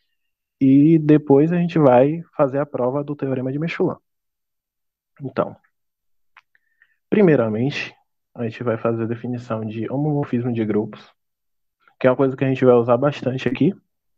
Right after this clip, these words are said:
Então, sejam G asterisco e H losango grupos, onde esse asterisco e esse a-, e esse losango aqui são as operações dentro dos grupos. E F é uma função de domínio em G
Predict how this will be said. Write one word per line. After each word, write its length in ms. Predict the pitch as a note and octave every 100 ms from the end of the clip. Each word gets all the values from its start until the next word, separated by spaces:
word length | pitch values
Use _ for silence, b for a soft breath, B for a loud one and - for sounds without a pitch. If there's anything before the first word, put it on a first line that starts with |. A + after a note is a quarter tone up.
| _ _ _ _ _
Então, 200 | - A2
sejam 420 | - D3+ E3+ D#3+
G 240 | A#2 G#2+ G2+ - - b b b b
asterisco 760 | A#2+ - A#2 G2+ F#2+ - - _ _ _ _ _ -
e 120 | B2
H 480 | B2 G#2+ F#2 F#2 - _ _ -
losango 540 | A2 G#2 F2+ F#2 G2+
grupos, 520 | G#2 F#2+ G2 D3+ - _ _ -
onde 400 | A#2+ A#2 G#2+ G#2
esse 200 | C3 D#3+
asterisco 760 | F3 - D3 A2 G2+ - - - _
e 120 | B2+
esse 200 | B2 -
a-, 160 | B2 -
e 240 | A2+ A2 A2+
esse 180 | A2+ B2+
losango 460 | A2 A2 A2 A2+
aqui 420 | A#2 - A#2 D3 -
são 180 | B2 B2+
as 100 | B2+
operações 680 | B2 C3 D#3 D3+ C3 C3
dentro 280 | C#3 C#3 C#3+
dos 240 | D#3 D3
grupos. 440 | - - - - - _ _ _ _ _ _ _ _ -
E 140 | D#3+
F 260 | A2 A2+ D3
é 40 |
uma 100 | C#3
função 580 | - D3 - A2+ F#2+ G#2+ _ _ _ _ _ _ _
de 80 | A#2
domínio 340 | A#2 C3+ E3
em 40 | C#3
G 300 | A2+ A#2+